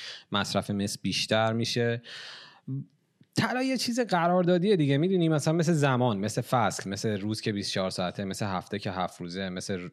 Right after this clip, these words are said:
مثل، نمی‌دونم، ساعت دوازده شب، ساعت دوازده ظهر، اینا قراردادیه. یه چیزاییه که آدما تعریف کردن و به، به تدریج جا افتاده. طلا هم همین جوریه در واقع. می‌شه گفتش که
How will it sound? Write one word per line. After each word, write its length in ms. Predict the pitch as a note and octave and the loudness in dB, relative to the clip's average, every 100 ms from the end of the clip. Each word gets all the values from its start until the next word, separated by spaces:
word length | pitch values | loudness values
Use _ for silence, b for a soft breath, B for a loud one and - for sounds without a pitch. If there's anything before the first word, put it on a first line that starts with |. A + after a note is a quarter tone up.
| _ | _
مثل، 400 | F#2+ F#2+ - G2 F#2 F#2+ | -10 -8 -6 -6 -6 -12
نمی‌دونم، 480 | E2+ F#2 G2 F2+ D#2+ | -10 -8 -6 -6 -6
ساعت 260 | - F2 | -4 -4
دوازده 500 | G2 F#2 F2+ F2 F2+ | -2 -2 -2 -4 -6
شب، 220 | F2+ F#2 F2 | -4 -6 -6
ساعت 320 | F2+ F2 F#2 | -6 -6 -6
دوازده 580 | F2+ F#2 F2+ F2 F2+ F2+ | -6 -6 -6 -8 -8 -8
ظهر، 260 | F#2 G2+ | -6 -6
اینا 220 | G2+ A2 | -4 -4
قراردادیه. 720 | B2 A#2+ A2+ A2+ A2 B2 D3+ D3 B B B - | 0 2 2 0 0 0 0 -2 B B B -2
یه 80 | |
چیزاییه 380 | D3 C#3+ D3 D3+ | 0 2 4 4
که 100 | C3+ | 4
آدما 300 | C3+ A#2+ B2 | 4 4 2
تعریف 300 | C#3 C3 B2+ | 4 2 2
کردن 320 | - C#3+ C#3+ | 2 2 2
و 100 | C#3 B2 - | 2 0 0
به، 100 | A2+ | 0
به 320 | A#2 G#2 A2 | 0 0 0
تدریج 480 | G#2 G#2+ G2+ A2 B2+ | 2 0 0 -2 -2
جا 180 | A2 C3+ | 2 4
افتاده. 360 | D3 C#3 B2+ | 2 0 -2
طلا 400 | B2 C3 B2+ C#3+ | 0 0 0 0
هم 100 | D3 | 0
همین 160 | C3+ C#3+ | -2 -4
جوریه 300 | A2 A2 A2+ | -4 -2 -2
در 220 | F#2+ F#2 | 0 -2
واقع. 200 | F2+ F#2 | -4 -8
می‌شه 220 | F#2+ - | -8 -8
گفتش 340 | A#2+ B2 C3+ - | -6 -6 -6 -4
که 200 | C3+ | -6